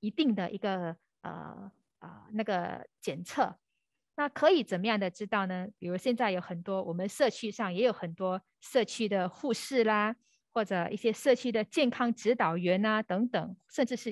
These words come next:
医生，其实可以就是当你有去看他们的时候呢，可以，呃，让他们帮你好像做一点点的那个检测。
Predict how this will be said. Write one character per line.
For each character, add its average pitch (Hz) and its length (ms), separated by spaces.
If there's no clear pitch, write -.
医 262 120
生， 311 260
其 220 160
实 247 140
可 240 180
以 233 80
就 208 140
是 208 100
当 233 220
你 175 160
有 175 100
去 - 120
看 226 220
他 247 180
们 226 140
的 214 100
时 - 200
候 240 160
呢， 233 180
可 214 180
以， 202 300
呃， 170 200
让 208 160
他 220 160
们 202 220
帮 214 180
你 180 160
好 - 120
像 185 200
做 226 200
一 196 40
点 202 200
点 170 160
的 175 200
那 185 120
个 175 380
检 147 180
测。 214 260